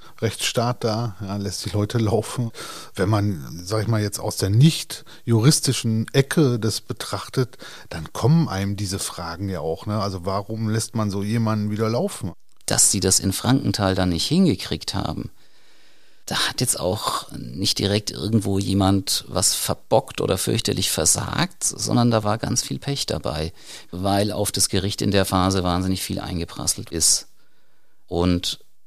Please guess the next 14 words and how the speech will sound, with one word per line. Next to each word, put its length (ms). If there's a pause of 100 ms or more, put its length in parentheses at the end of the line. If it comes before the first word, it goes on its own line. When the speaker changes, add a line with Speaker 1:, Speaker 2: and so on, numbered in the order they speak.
Speaker 2:
man 540
sozusagen 420
nach 460
rechtlicher 400
Logik 580 (120)
das 200
auch 180
nicht 180
mehr 160
ändern 320
konnte. 500 (1700)
Es 180
gab 400 (960)
gleichzeitig 1300